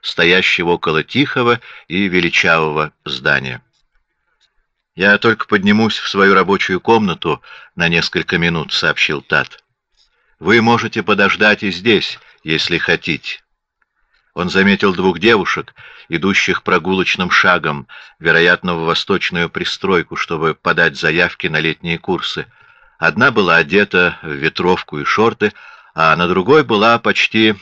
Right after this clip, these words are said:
несуществующая мини-юбка с разрезом, которую смог бы выдержать только мужчина с крепкими нервами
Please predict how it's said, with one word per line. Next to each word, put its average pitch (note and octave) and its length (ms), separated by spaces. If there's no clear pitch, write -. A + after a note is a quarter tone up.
несуществующая F#2 1160
мини-юбка D#2+ 720
с - 120
разрезом, G#2+ 640
которую F2 460
смог A#2 440
бы C3 140
выдержать G#2+ 560
только G2+ 320
мужчина F#2+ 540
с - 140
крепкими D#2+ 580
нервами B2 580